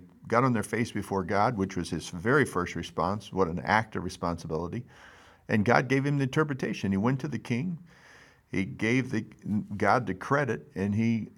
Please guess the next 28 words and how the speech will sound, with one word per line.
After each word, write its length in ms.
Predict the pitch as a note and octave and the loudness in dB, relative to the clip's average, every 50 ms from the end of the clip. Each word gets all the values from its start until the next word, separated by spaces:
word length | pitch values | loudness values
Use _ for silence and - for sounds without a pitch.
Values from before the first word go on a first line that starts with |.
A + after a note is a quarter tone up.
| _ _ | _ _
he 240 | - A2+ B2 B2+ B2+ | -2 2 4 4 4
interpreted 640 | B2+ B2 B2 - C3+ C3+ C3+ B2 F#2+ D#2+ C#2+ - - - _ _ _ _ - - - - - _ _ _ _ _ - | 4 2 2 0 0 0 0 0 -2 -2 -4 -6 -10 -20 _ _ _ _ -20 -20 -20 -20 -20 _ _ _ _ _ -14
the 220 | F#3 - F3+ - | -4 -2 -2 0
dream. 400 | A2 C#3 E3 G#3 - - - - - - _ _ _ _ _ _ _ _ | 2 0 0 0 0 -2 -4 -8 -12 -20 _ _ _ _ _ _ _ _
But 200 | - C3 G#2+ A2 | 2 2 2 2
Daniel's 400 | C3+ D#3+ F3 G#3 G3 E3 B2 - | 0 2 2 2 2 2 2 0
whole 420 | - - - - F3 G3 G#3 F#3 | -4 -6 -2 2 4 4 4 6
life 520 | C3 B2+ D3+ G3 F#3 - - - - - - _ _ - | 6 4 4 4 2 0 -4 -8 -12 -14 -18 _ _ -2
in 80 | A2 | -2
the 80 | G#2+ G2 | -2 0
book 200 | G2 D#3 D#3 - | -2 -2 -2 -4
of 100 | A#2 G2 | -4 -2
Daniel 340 | B2 B2 C#3 C3+ A2 G2 F#2+ | -2 0 0 0 0 -2 -2
just 300 | G2+ G#2+ G2 F#2 F2 E2+ | -4 -6 -8 -10 -8 -4
demonstrates 720 | A2+ B2 C#3 D3 C#3+ B2+ - - - G#2 G#2+ G#2 - - - A#2 F2+ F2+ | -4 -2 -2 -2 -4 -4 -6 -6 -4 -4 -4 -4 -6 -10 -14 -14 -10 -6
the 220 | G2+ F#2+ G2+ F#2+ | -4 -4 -2 -2
ability 720 | F2+ F#2 F#2+ E2+ F2 G#2+ C3 D3 D#3+ D3+ C3 B2+ A#2 A2 | -2 -2 -4 -6 -2 0 2 2 2 2 0 0 -2 -2
to 180 | G#2 - - - | -4 -4 -6 -6
stay 260 | - - - A2 A2 | -6 -4 -4 -4 -6
calm 480 | - - - - A2+ B2 B2+ C#3 C#3+ C3 | -6 -6 -2 0 4 6 6 6 4 4
in 100 | A2 F#2+ | 2 0
a 40 | F#2+ | 0
crisis, 720 | G2 - G#2+ G#2 G#2+ G#2+ - - A#2 A#2+ - - - - - - - - - - - _ _ - - - - _ | 0 0 0 0 0 -2 -4 -8 -10 -10 -10 -14 -18 -20 -20 -20 -20 -20 -20 -20 -20 _ _ -18 -18 -18 -18 _
rely 540 | - E2 F2 F#2+ F2+ F2+ F#2 G#2 A2 B2+ C#3 | -6 -2 0 2 4 6 6 8 8 6 6
on 180 | C3 C3 B2+ G2 | 4 2 2 2
God, 400 | G2+ F#2 F2+ F2+ G2+ G#2 G#2 - - | 2 0 0 0 0 -2 -4 -6 -6
and 120 | G#2 A2 | -4 -4
just 220 | G#2 A#2 - - | -4 -4 -8 -12